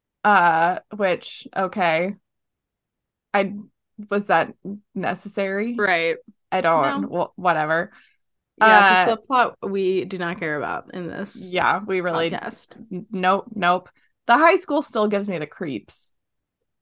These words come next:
Speaker 1: walking around
Speaker 2: There's
Speaker 1: it.
Speaker 2: just shit all over the halls, which is so
Speaker 1: <laughs>
Speaker 2: accurate. <laughs> It's a real high school. <laughs>
Speaker 1: Why is there, like, five bulletin boards every hallway?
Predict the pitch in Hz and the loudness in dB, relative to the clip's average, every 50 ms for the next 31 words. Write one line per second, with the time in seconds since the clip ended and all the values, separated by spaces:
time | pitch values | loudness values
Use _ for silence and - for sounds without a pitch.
0 | _ _ _ _ _ _ _ _ - 208 180 170 165 180 - 185 175 170 160 151 | _ _ _ _ _ _ _ _ -6 0 0 2 0 0 -4 -8 -4 -2 -2 -2
1 | 147 147 262 269 285 - 349 302 285 - 214 - 285 285 294 - - 226 233 220 | 0 0 0 0 0 2 0 0 0 -2 -4 -2 0 0 0 4 6 6 6 6
2 | 208 185 190 185 180 180 165 165 190 208 214 226 240 240 - - 240 247 - - | 4 2 2 0 2 2 2 0 0 -4 -4 -4 -6 -6 -2 2 6 6 8 8
3 | - 196 214 - - - - 156 160 - - - - - 698 - - - 719 - | 6 4 4 4 4 4 4 4 4 4 4 6 8 6 6 4 2 -8 -10 -10
4 | _ _ _ _ _ _ _ _ _ _ _ _ _ - 440 453 392 370 403 440 | _ _ _ _ _ _ _ _ _ _ _ _ _ 4 6 6 8 8 6 6
5 | 440 381 330 233 220 - - - - 175 175 180 262 370 - - 480 - - _ | 6 4 4 4 2 0 -2 -6 -6 -2 2 2 2 4 6 6 4 4 4 _
6 | - 302 294 320 381 453 440 453 480 480 466 480 466 415 285 - - - - - | 2 4 6 6 6 6 6 6 6 6 6 6 4 2 2 -2 -10 -18 -10 -2
7 | - - 160 170 180 185 190 190 190 180 - 185 170 170 185 196 - 233 202 175 | 2 4 6 6 6 4 2 0 -4 -4 -2 -2 0 0 -2 -4 -4 -6 -6 -4
8 | 190 - 170 170 160 156 143 117 123 190 208 - 196 - 175 196 190 175 196 190 | -2 0 2 2 2 2 0 0 -2 -2 -2 -2 0 2 2 2 2 2 0 0
9 | 190 180 175 185 226 214 185 185 170 170 170 170 160 160 127 98 101 107 117 156 | 2 2 0 0 2 2 4 4 4 4 2 2 2 0 -2 -2 -2 -4 -4 -4
10 | 208 | -4